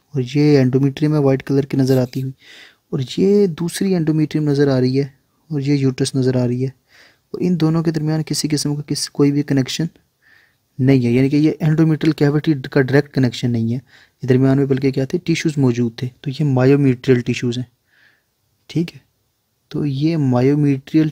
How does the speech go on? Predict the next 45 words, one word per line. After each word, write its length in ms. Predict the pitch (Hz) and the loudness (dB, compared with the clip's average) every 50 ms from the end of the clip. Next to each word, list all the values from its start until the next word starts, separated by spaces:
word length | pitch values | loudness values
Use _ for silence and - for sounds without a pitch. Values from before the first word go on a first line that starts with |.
| _ - | _ -6
टिश्यूज़ 560 | 151 139 - - - - 180 196 185 160 - | -4 -4 -4 -4 -4 -4 -4 -4 -4 -4 -2
जो 120 | - 165 | -2 0
हैं 240 | 143 127 120 127 143 - _ - - - - _ _ _ _ - | 0 2 0 0 -2 -4 _ -20 -20 -20 -20 _ _ _ _ -16
वो 200 | 113 110 - 175 | -8 -2 -2 -2
कनेक्ट 380 | 180 - 147 143 156 165 - - | 0 0 0 0 0 0 -2 -4
कर 200 | 165 160 139 127 | 2 2 2 4
रहे 140 | 120 123 123 | 4 0 0
हैं 180 | 135 160 165 | -2 -2 -2
रूडिमेंट्री 640 | 143 127 127 139 135 156 143 143 139 135 131 - 147 | -2 -2 -2 0 0 0 2 2 0 0 0 -2 -4
हॉर्न 340 | 135 120 120 113 117 117 120 | -4 -4 -4 -4 -2 -2 -2
को 220 | 117 - 151 196 - _ _ _ - - | -4 -4 -8 -8 -8 _ _ _ -10 -6
मेजर 360 | 123 120 127 135 131 - 131 | -4 0 0 0 0 0 -2
कैविटी 380 | 117 - 120 107 110 - 107 107 | -2 -2 -4 -4 -4 -8 -8 -10
से। 140 | - - - _ _ - | -10 -12 -16 _ _ -4
कैसे 280 | - 135 - - 151 - _ _ - - - _ _ _ - | -4 -2 -2 -2 -6 -6 _ _ -20 -20 -20 _ _ _ -6
कि 160 | - 135 127 113 - | -2 -2 -2 0 2
ये 260 | 135 143 151 156 - - | 2 4 4 4 2 -2
यूट्रस 540 | - 156 127 123 135 131 - - 143 - - - | -4 -4 -2 -2 -4 -4 -2 -4 -4 -4 -2 0
जो 80 | 147 | 0
है 260 | 135 123 127 139 143 139 | 2 2 2 0 -2 -2
इसका 240 | 135 - - - | -4 -4 -2 -2
साइज़ 340 | 139 - - 127 127 127 127 | -2 0 0 0 0 0 0
क्या 140 | - 143 135 | 2 0 0
है, 100 | 127 165 | 2 0
बड़ा 280 | 147 135 139 147 151 151 | -4 -2 -2 0 0 0
है, 140 | 147 139 _ _ - _ _ _ _ _ - | -2 -2 _ _ -20 _ _ _ _ _ -8
तो 80 | - | -6
ये 220 | 127 117 - 147 151 | -6 -2 -2 -2 -2
क्या 180 | - - 151 | 0 0 0
है 60 | 151 151 | 2 2
हमारे 260 | 139 135 127 127 127 | 2 2 0 0 -2
पास 300 | 127 - 175 - - - 139 | -2 -4 -6 -6 -6 -4 -2
मेजर 520 | 127 123 120 123 123 135 135 139 160 156 | -2 0 4 4 4 4 4 4 2 2
यूट्राइन 460 | 143 131 131 127 - - 123 120 120 | 2 0 -2 -2 0 0 0 0 0
कैविटी 440 | 117 - 120 117 117 113 - 127 127 | 0 0 0 -2 -2 -4 -4 -2 -2
है, 120 | 135 151 - _ - - _ _ _ _ - | -2 -2 -4 _ -20 -20 _ _ _ _ -2
और 80 | 127 123 | -2 -2
ये 180 | 120 123 143 | 0 0 0
हमारे 280 | 147 143 135 123 120 123 | 2 2 2 0 0 -2
पास 200 | 127 139 131 - | -4 -6 -8 -6
क्या 200 | - 139 127 131 | -4 -2 -2 -2
है, 280 | 147 165 151 135 123 117 | -2 -2 -4 -4 -4 -2
रूडिमेंट्री 720 | 123 127 123 123 139 139 131 127 120 120 117 - - 135 | -2 -2 0 0 0 2 2 2 2 0 -2 -2 -2 -2
हॉर्न 440 | 131 - 135 123 123 131 127 123 120 | -2 -2 -2 0 0 0 0 -2 -6
है। 120 | 127 - | -6 -10